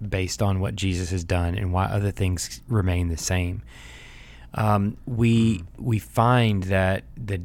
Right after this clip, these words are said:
Speaker 1: dietary restrictions that are placed on the Jews are not done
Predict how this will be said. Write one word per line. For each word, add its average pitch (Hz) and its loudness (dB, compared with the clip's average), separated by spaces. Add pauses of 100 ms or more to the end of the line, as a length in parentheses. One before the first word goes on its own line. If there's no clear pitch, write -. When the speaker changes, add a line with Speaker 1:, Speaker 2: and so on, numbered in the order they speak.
(160)
Speaker 1:
dietary 101 0
restrictions 90 -2
that 92 -2
are 90 -2
placed 101 -4
on 95 -2
the 90 -4
Jews 90 -4
are 101 -6
not 95 -4
done 92 -2